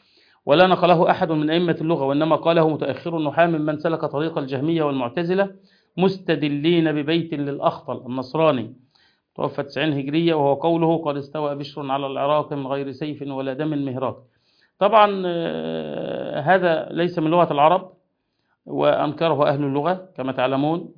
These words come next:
وشيخ الإسلام يقول: "وبحث عنه في ديوان الأخطل فلم يوجد"، فكأنه بيت مخترع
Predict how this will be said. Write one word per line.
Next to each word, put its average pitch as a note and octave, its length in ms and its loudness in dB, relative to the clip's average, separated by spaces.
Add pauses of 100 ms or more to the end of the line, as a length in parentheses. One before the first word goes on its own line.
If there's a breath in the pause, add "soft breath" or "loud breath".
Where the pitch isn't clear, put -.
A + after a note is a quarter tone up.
وشيخ D#3+ 1200 -2
الإسلام E3+ 320 -4
يقول: E3 240 -2
"وبحث E3 540 -2
عنه D#3+ 560 -2 (300 loud breath)
في E3 140 0
ديوان D#3 320 2
الأخطل E3 400 -2
فلم F#3+ 260 0
يوجد"، D#3+ 340 0 (300)
فكأنه C3 680 -2
بيت E3 240 -2
مخترع D3+ 640 -2